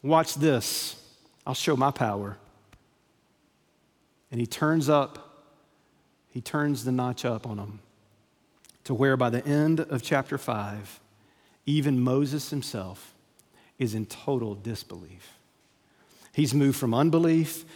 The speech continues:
to some level of belief to disbelief.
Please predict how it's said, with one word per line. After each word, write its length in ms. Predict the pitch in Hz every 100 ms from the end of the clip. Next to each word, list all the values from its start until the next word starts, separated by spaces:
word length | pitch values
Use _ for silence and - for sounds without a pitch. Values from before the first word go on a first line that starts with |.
| -
to 80 | 117
some 320 | - 143 151
level 280 | 151 151 151
of 120 | 123
belief 600 | 127 117 104 98 - - - _ _ _ -
to 80 | 120
disbelief. 800 | 110 104 - 92 87 87 -